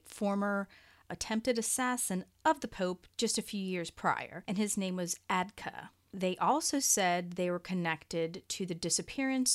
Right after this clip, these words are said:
of a Soviet journalist, Oleg G. Bitov, from the Venice Film Festival in September of eighty-one. So in come this group, as happens, unfortunately, and they say, "Hey, we did this, and of course,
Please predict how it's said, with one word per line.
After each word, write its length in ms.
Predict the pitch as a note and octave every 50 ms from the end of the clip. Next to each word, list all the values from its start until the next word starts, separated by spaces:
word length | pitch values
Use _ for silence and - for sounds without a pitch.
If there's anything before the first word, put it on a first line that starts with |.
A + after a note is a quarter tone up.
| - -
of 180 | F3 E3+ E3+
a 60 | F3
Soviet 480 | E3+ - - - A3 A3 G#3 G#3+ G3+ -
journalist, 760 | F#3 - B3 A#3+ A#3 A#3 A3+ A3 G#3+ G#3+ G#3 - - - - - -
Oleg 580 | G#3 A3+ A#3+ B3+ B3+ C4 B3+ C4 C4 B3+ B3 B3 - F#3
G. 360 | E3 - G#3+ A3 G#3+ G#3+ - - - E3 -
Bitov, 640 | - B3+ - - - - G2 - - - - - - - _ _ -
from 320 | - - - G3+ G3 F#3+
the 80 | F3+ E3+
Venice 380 | F3+ F#3+ G3 G#3 A#3 A3+ -
Film 280 | - - G#3+ G3 F#3 F3
Festival 720 | - - E3 D#3 - - - E3 E3 E3 D#3+ D#3 D3+ D#3 E3
in 120 | G3+ F#3
September 500 | - G3+ E3+ - - F#3+ F3 D#3+ E3 E3
of 140 | D#3+ E3 - -
eighty-one. 440 | F3+ D#3+ D#3 D3 D3 C#3+ D3 C#3 - -
So 160 | - - F#3
in 180 | F3+ G3+ G#3 A#3
come 300 | A#3 - C4 B3+ A#3+ A#3
this 220 | B3 C4 C4+ -
group, 320 | - - F3 E3 F#3 - - -
as 300 | D#3+ F3 G#3 G#3+ - -
happens, 680 | - - D#4+ D4+ - - F#3 F3+ F3+ G3 A3+ A#3+ - -
unfortunately, 880 | F#3+ F3+ F3 - F#3 E3+ E3 - - D#3+ D#3+ - E3 D#3+ E3 G3+ A3 - _ _
and 200 | F#3+ F3+ F#3 F#3+
they 160 | G3 G3 G3
say, 300 | F#3+ - - F#3+ E3 E3
"Hey, 440 | E3 - - B3+ A#3 E3+ B2+ B2+ C3 - -
we 180 | G3+ B3 C4 B3
did 280 | A3+ A#3 G#3+ G#3 F#3
this, 400 | - F#3 F3+ E3+ E3+ E3 - - - -
and 140 | - G3 F#3
of 80 | F3 -
course, 420 | - - F#3 F3 E3 E3 -